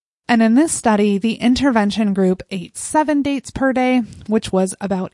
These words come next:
eighty grams, and they started this at week thirty-seven until they went into labor. I know I just ran through a lot of statistics and a lot of numbers. This research is very promising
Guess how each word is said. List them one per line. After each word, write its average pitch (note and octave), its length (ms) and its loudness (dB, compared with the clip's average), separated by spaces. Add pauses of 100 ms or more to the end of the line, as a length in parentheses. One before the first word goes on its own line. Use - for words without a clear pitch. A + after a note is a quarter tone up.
eighty F3 340 -10
grams, B3 600 2
and F#3+ 140 0
they F#3+ 80 0
started F#3 460 -2
this F3+ 300 -2
at F3+ 240 -8
week F3 280 -6
thirty-seven A3+ 960 -2
until G3+ 340 -2
they F3+ 120 -2
went D3 220 -6
into D3+ 300 -10
labor. - 400 -16 (1400)
I A#3 100 4
know C4 220 6
I D4 80 4
just C4+ 260 0
ran G#3 280 -2
through G3+ 320 -4 (100)
a G3+ 240 -6 (180)
lot G3 320 0
of G3+ 140 -2
statistics F#3 800 -6
and G3 140 2
a G3+ 40 4
lot F#3+ 240 2
of F#3+ 160 0
numbers. D#3 460 -4 (580)
This C4+ 320 0
research A#3+ 460 0
is G3 200 -2
very F#3 380 -2
promising C#3+ 720 -6